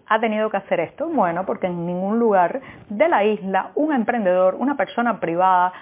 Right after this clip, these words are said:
puede comprar una pequeña máquina compactadora que le facilite su trabajo. Así, así vemos también en este reportaje a una pareja, Dunia y Eric, que han tenido que construir con una vieja palangana metálica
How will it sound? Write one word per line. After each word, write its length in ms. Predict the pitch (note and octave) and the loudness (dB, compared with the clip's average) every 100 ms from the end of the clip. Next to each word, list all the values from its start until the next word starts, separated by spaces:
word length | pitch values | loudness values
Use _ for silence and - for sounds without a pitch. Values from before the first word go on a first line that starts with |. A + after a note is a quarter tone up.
| - | -18
puede 260 | - C4+ D4+ | 0 2 2
comprar 540 | A3 F3+ A2 - - - | -2 -4 0 0 2 0
una 160 | B3 B3 | 0 2
pequeña 340 | A3+ A#3 A3+ | 2 2 2
máquina 460 | G3 G#3+ A#3 G#3 - | 0 0 0 0 2
compactadora 960 | F#3 D#3+ E3+ - - D3+ F#3 G#3 F#3 F3+ - - | 0 2 0 -2 -2 0 2 2 0 -2 -10 -6
que 80 | - | 0
le 100 | F3 | 0
facilite 840 | - - - - F#3 G#3+ C#4+ - D#3+ | 0 -2 -2 -2 -2 0 0 -2 -4
su 140 | D#3+ | -6
trabajo. 540 | C3+ C#3+ - - - - - - | -6 -6 -6 -8 -10 -12 -16 -2
Así, 260 | - B3+ F4 F#4+ B4 | 0 2 2 2 2
así 240 | - D4 | 2 6
vemos 260 | D4 C#4 C#4+ | 6 6 4
también 520 | B3+ A#3 C4 C4+ D4+ | 4 4 4 4 2
en 200 | - F#3 | 0 0
este 260 | C4 - C4+ | 0 2 2
reportaje 720 | G3 D#3 D#3+ - C4+ B3 B3+ | 2 0 -2 0 2 2 0
a 140 | - G3 | 2 2
una 260 | C4 C4 | 4 4
pareja, 460 | - F#3+ A#3+ A#3 A3 | 4 4 2 2 0
Dunia 580 | E3 E3 C4 A#3+ G3+ - | 0 0 2 2 0 0
y 160 | G3+ G3+ | 2 2
Eric, 360 | G#3 G3+ A3 - - - | 2 2 -2 -8 -16 -4
que 100 | B3 | 0
han 140 | D4+ | 2
tenido 280 | C#4+ A#3 C4+ | 2 2 2
que 120 | G3 G3 | 2 2
construir 680 | B3 A#3 - F#3 F#3+ F#3+ - | 2 0 -2 2 2 2 0
con 160 | F#3+ | 0
una 160 | B3 C#4 | 2 0
vieja 540 | F#3 A3+ C4 B3 B3 - F#3+ E3+ | 0 0 2 0 -2 -4 -8 -4
palangana 680 | - E3+ E3 E3 F#3 A#3 A#3 | 0 0 0 -2 -2 -2 -2
metálica 640 | F#3+ E3+ G3+ G#3 G3 G3 | -4 -2 -2 -2 -4 -6